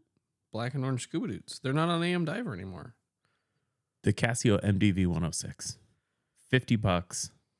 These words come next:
Speaker 2: Fantastic watch. Now comes in colors. The Invicta Pro Driver. Pro Diver.
Speaker 1: Mm-hmm.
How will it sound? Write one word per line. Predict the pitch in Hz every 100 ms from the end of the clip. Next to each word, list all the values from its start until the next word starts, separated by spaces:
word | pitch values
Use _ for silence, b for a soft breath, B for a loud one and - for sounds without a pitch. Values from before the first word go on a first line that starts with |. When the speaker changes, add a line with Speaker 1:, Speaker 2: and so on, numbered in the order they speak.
| _ _ _ _ _
Speaker 2:
Fantastic | 110 95 - 107 - 101 -
watch. | 87 85 - -
Now | 113 98
comes | 98 90 85
in | 80
colors. | 90 - - - - - _ _ _ _ _ _ _ _ _ _ _ _ _
The | 107 113
Invicta | 110 131 143
Pro | - 156
Driver. | - 78 - - - _ _ -
Pro | 127 127 131 - _ _ 120 -
Diver. | 85 - 71 73 _ _ _ _
Speaker 1:
Mm-hmm. | - 107 98 90